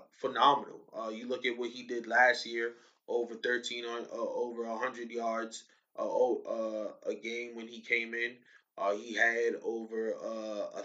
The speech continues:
thousand total yards for the season, um, and not even playing a full season as the starter. Uh, so, you know, he, he's already on a good pace this, this season.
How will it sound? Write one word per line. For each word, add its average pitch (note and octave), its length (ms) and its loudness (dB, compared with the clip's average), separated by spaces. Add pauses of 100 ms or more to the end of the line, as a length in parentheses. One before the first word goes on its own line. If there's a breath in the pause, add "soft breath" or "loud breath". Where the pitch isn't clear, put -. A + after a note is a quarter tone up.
(120)
thousand A#2+ 500 6
total A#2+ 340 -4
yards A2+ 460 -2
for A2+ 140 -12
the G2+ 120 -12
season, B2+ 640 -2 (360 soft breath)
um, G#2+ 160 -6
and A#2 100 -4
not C3+ 180 10
even C3+ 220 2
playing C3+ 320 2
a A#2+ 100 -4
full C3+ 220 4
season C3+ 380 -2
as B2 180 -2
the G#2+ 100 -10
starter. B2 500 6 (400 soft breath)
Uh, G#2+ 160 2
so, A2 160 -2
you A#2 160 -8
know, A#2 180 -6
he, A#2 280 -10 (180)
he's B2 160 -6
already C3 380 8
on A#2+ 180 -4
a G#2+ 60 -6
good C3 300 -4
pace C3 280 0
this, C3 320 -2 (100)
this A#2 240 0
season. A#2 380 -6